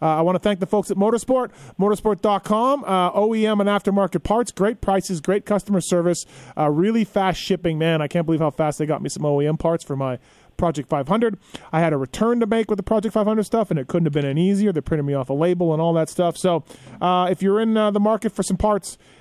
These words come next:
and you don't shop at motorsport dot com already, please go there and check it out. And, uh, we give away hundred dollar gift cards, and, uh, we give away these twenty-five dollar weekly cards, and also, um, a grand prize of a thousand dollars, I think, from motorsport dot com. So,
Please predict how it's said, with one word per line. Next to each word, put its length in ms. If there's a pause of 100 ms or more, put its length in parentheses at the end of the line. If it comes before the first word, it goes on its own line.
and 160
you 80
don't 240
shop 260
at 100
motorsport 360
dot 180
com 220
already, 380
please 360
go 220
there 160
and 80
check 180
it 80
out. 200 (320)
And, 280
uh, 120
we 100
give 160
away 240
hundred 160
dollar 240
gift 160
cards, 460
and, 340
uh, 100
we 80
give 120
away 180
these 180
twenty-five 360
dollar 160
weekly 340
cards, 400 (580)
and 400 (120)
also, 540
um, 300
a 80
grand 260
prize 260
of 60
a 40
thousand 340
dollars, 300
I 60
think, 240
from 140
motorsport 440
dot 200
com. 260
So, 240